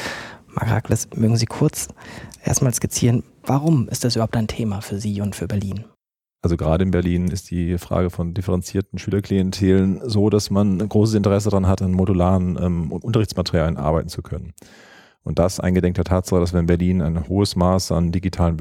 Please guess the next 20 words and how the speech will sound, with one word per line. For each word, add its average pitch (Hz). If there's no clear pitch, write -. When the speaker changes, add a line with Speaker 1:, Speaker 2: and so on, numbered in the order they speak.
Speaker 2:
zunehmend 92
digitalen 87
Beständen 98
haben, 90
äh, 85
kombiniert 90
mit 87
den 85
technischen 92
Möglichkeiten, 92
die -
es 85
heute 87
gibt, 87
anders 87
als 80
früher, 87
der 76
höheren 85
Medienkompetenz, 87